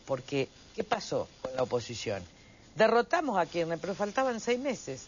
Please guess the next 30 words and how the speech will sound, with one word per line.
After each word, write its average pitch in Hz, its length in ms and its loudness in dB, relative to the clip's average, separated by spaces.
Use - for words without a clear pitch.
Entonces 220 240 0
yo 294 120 0
seguía 220 300 4
luchando 180 520 2
y 156 40 0
los 160 160 2
otros 202 240 -4
ya 190 100 0
querían 165 320 2
ir 151 120 2
al 143 140 4
diálogo. 143 400 6
La 277 140 6
verdad 262 240 4
es - 60 -6
que - 120 0
ahora 302 340 4
empieza 175 380 -2
el 151 80 -2
tiempo 147 400 -2
del 131 160 0
diálogo. 120 420 2
Terminó 180 680 2
la 240 160 2
faz 175 240 0
dinámica, 156 560 0
la 127 100 2
faz 214 260 2
de 226 100 0
lucha, 240 400 -2